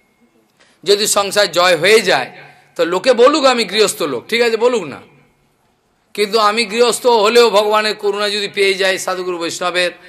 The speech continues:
আমার যদি বন্ধনের কারণ না হয়, গৃহে থাকো, বনে থাকো, সদা হরি বলে থাকো, সদা হরি বলে ডাকো। যদি তাই আমার সিদ্ধ হয়ে যায়, সর্বদা আমি ব্যবসা করছি, চাকরি দিয়ে যে সর্বদা মনে মনে ভগবত স্মৃতিটাকে রেখে দিয়েছি,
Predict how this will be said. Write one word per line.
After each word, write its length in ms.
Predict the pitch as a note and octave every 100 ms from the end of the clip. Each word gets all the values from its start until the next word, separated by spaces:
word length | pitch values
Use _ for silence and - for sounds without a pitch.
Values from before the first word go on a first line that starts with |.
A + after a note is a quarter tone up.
| - _ _
আমার 200 | D3 F3
যদি 180 | F#3 F#3
বন্ধনের 460 | E3+ F3+ F3+ F#3 E3+
কারণ 280 | E3+ D#3
না 280 | D3 D#3 G3
হয়, 220 | F#3 C#3+ - - - _ _ B2 A#2+
গৃহে 260 | F#3 G#3
থাকো, 400 | - E3+ - F#3
বনে 300 | D#3 D#3+ F3+
থাকো, 360 | E3+ D3+ E3 E3
সদা 340 | D3+ D3+ E3+
হরি 180 | D3 D3
বলে 240 | C3 C3+
থাকো, 360 | B2+ G#2+ - G2+ _ _ _ _ -
সদা 360 | - E3+ G#3 F3
হরি 200 | F#3 A#3
বলে 260 | F3 D#3
ডাকো। 320 | B2+ A2 - - _ _ _ _ _ _ _ _ _ _ D3
যদি 220 | G3 A3+
তাই 340 | A#3 A3 C#4+
আমার 200 | C#4 C4+
সিদ্ধ 340 | - B3+ A#3+ C4
হয়ে 280 | G#3+ A3
যায়, 300 | F3 D#3+ D3 - - _ _ _ _ _ _ _ _ _ _ _ _
সর্বদা 540 | - G3+ G#3+ A#3+ A#3+ A3+
আমি 180 | A#3
ব্যবসা 320 | A3 G#3+ G#3+ A3+
করছি, 680 | G#3+ G#3 A3 A#3+ A#3+ C#4 - _
চাকরি 260 | - G3 A3+
দিয়ে 200 | G#3+ A3+
যে 140 | G#3
সর্বদা 380 | G#3 G#3+ G#3+ A3+
মনে 200 | G3+ G#3
মনে 200 | G#3+ A3
ভগবত 260 | G3 G3+ G#3+
স্মৃতিটাকে 540 | G#3 A3 A3 G#3+ G3
রেখে 220 | F3+ D#3
দিয়েছি, 360 | D3+ B2+ -